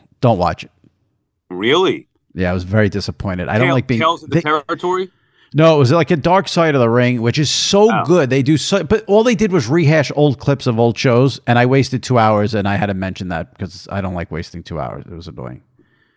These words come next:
Speaker 2: Yeah,
Speaker 1: It was
Speaker 2: especially
Speaker 1: two hours.
Speaker 2: on
Speaker 1: I could have
Speaker 2: holiday
Speaker 1: been,
Speaker 2: season.
Speaker 1: I could have been scrolling through TikTok.
Speaker 2: <laughs> Oh God, talk about a waste.
Speaker 1: Uh, I get good content on TikTok.
Speaker 2: Yeah,
Speaker 1: It's,
Speaker 2: you and my
Speaker 1: you know,
Speaker 2: wife have that in common.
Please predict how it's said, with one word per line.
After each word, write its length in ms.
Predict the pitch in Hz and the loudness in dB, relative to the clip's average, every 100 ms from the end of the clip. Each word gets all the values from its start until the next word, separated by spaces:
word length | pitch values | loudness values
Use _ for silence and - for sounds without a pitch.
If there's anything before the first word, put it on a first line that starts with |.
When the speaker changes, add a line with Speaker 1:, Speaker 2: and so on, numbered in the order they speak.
| _ | _
Speaker 2:
Yeah, 220 | 98 78 - - | -10 -10 -14 -10
Speaker 1:
It 40 | |
was 100 | 101 | -8
Speaker 2:
especially 220 | - 143 | -2 2
Speaker 1:
two 40 | 117 | 2
hours. 240 | 110 107 | 2 0
Speaker 2:
on 80 | 113 | 0
Speaker 1:
I 60 | 98 | 0
could 80 | |
have 80 | 113 | 0
Speaker 2:
holiday 20 | |
Speaker 1:
been, 80 | 104 | -2
Speaker 2:
season. 300 | 123 135 _ _ _ _ | -6 -14 _ _ _ _
Speaker 1:
I 80 | 107 | -4
could 80 | 135 | 0
have 60 | 117 | 0
been 80 | 104 | 0
scrolling 420 | - 131 120 117 | -2 0 0 0
through 120 | 101 | -6
TikTok. 540 | - 113 - 69 - _ _ _ _ | -4 -6 -4 -10 -12 _ _ _ _
Speaker 2:
<laughs> 60 | - - - 190 | -14 -14 -6 -2
Oh 360 | 170 - 123 _ | -2 -4 -10 _
God, 500 | 98 85 110 80 69 | -6 -2 0 -2 -6
talk 200 | 110 104 | -6 -4
about 220 | 92 - _ - | -4 -6 _ -14
a 60 | 69 | -10
waste. 520 | 76 104 - - _ _ _ _ | -6 -6 -8 -20 _ _ _ _
Speaker 1:
Uh, 240 | 117 104 - - - | -8 -8 -12 -20 -2
I 60 | 165 | -2
get 160 | 247 | -2
good 140 | 240 - | -6 -6
content 420 | 196 240 - 87 | -4 -4 -4 -6
on 120 | 76 | -8
TikTok. 500 | - - - - _ _ - _ _ _ _ _ _ _ - | -14 -14 -14 -14 _ _ -20 _ _ _ _ _ _ _ -6
Speaker 2:
Yeah, 260 | 95 73 | -6 -4
Speaker 1:
It's, 180 | 151 - | -4 0
Speaker 2:
you 100 | 143 | 2
and 60 | 143 | 2
my 80 | 127 | 2
Speaker 1:
you 60 | |
know, 60 | - | 2
Speaker 2:
wife 160 | 120 113 | 0 -2
have 160 | 107 | -4
that 220 | 101 104 | -2 -4
in 60 | 87 | -4
common. 380 | - 80 78 | -6 -4 -4